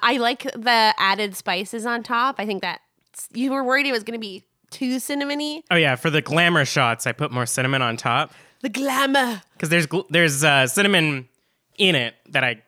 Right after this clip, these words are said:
Speaker 2: cooked, like, I, uh, heated up into it.
Speaker 1: Mm-hmm.
Speaker 2: But for the sexy photo shoot, I had to sprinkle some more on. And I was afraid it would make it more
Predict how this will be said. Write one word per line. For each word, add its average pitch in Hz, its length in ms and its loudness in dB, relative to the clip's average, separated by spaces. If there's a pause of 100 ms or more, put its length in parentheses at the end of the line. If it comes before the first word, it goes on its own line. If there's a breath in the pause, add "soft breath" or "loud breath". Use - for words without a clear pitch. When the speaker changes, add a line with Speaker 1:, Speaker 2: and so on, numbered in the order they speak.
(120)
Speaker 2:
cooked, - 280 -6
like, 127 180 0
I, 110 120 -2 (300)
uh, 107 360 -2
heated 135 460 -4
up 135 200 0
into 156 340 0
it. 196 160 -2
Speaker 1:
Mm-hmm. 226 380 -4 (160)
Speaker 2:
But 143 100 -2
for 151 120 -2
the 123 120 0
sexy 131 640 0
photo 139 380 2
shoot, 117 420 -4
I 117 60 -2
had 123 180 -2
to 110 80 -14
sprinkle 123 400 -8
some 120 160 -6
more 120 180 -2
on. 113 300 -6 (420)
And 143 80 2
I 139 60 4
was 127 100 2
afraid 131 280 2
it - 20 4
would 120 160 0
make 120 180 0
it 120 80 -6
more 110 280 -10